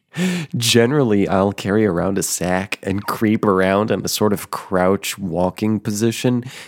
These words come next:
making goblin noises. And then I'll walk around my house and pick up various different trinkets, quote unquote,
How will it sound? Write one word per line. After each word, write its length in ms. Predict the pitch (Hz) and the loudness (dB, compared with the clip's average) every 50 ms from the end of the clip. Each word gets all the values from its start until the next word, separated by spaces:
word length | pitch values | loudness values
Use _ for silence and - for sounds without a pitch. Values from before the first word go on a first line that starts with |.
| - - | -10 -4
making 460 | 85 92 92 - - 110 107 - - _ _ - - | -2 -2 0 0 0 0 0 0 -2 _ _ -6 -2
goblin 560 | - 92 90 101 110 98 127 120 113 131 120 | 0 2 2 2 0 0 -2 -2 0 2 4
noises. 580 | 107 113 113 131 131 123 - 139 139 147 - - - - - - - - - - - - | 4 6 6 6 4 2 2 0 0 -2 -4 -12 -20 -20 -20 -20 -20 -20 -20 -10 0 2
And 120 | 104 92 | 2 4
then 140 | 92 107 123 | 4 4 4
I'll 180 | 156 143 117 90 | 6 4 4 4
walk 340 | 80 98 98 101 110 - 107 | 4 4 4 4 4 2 0
around 300 | 90 90 90 98 107 101 | 0 2 2 2 2 2
my 220 | 90 80 85 87 87 | 0 -2 -2 -2 -4
house 580 | 80 - - 117 117 113 98 82 - - - - - - - - - | -4 -4 -2 2 2 2 2 0 -2 -8 -10 -12 -14 -18 -18 -14 -8
and 240 | - - 85 80 - | -2 -2 -2 -2 -2
pick 200 | - 110 - - | -6 -6 -2 0
up 100 | 101 82 | 0 0
various 640 | - 82 76 80 85 85 87 98 104 101 98 - - | -2 -4 -2 0 2 4 4 4 4 4 2 0 0
different 500 | - - 90 85 - - 95 87 78 - | 2 0 0 0 2 0 0 0 0 -2
trinkets, 920 | - - - - - - - - 71 85 101 104 - - 73 - - - | -6 -6 -6 -8 -12 -12 -10 -6 -2 -2 -2 0 -2 -4 -6 -6 -6 -8
quote 260 | - - - 80 64 | -6 -2 -2 -2 0
unquote, 500 | 67 71 - - - - - 58 - - | -2 -6 -8 -8 -8 -6 -6 -8 -10 -12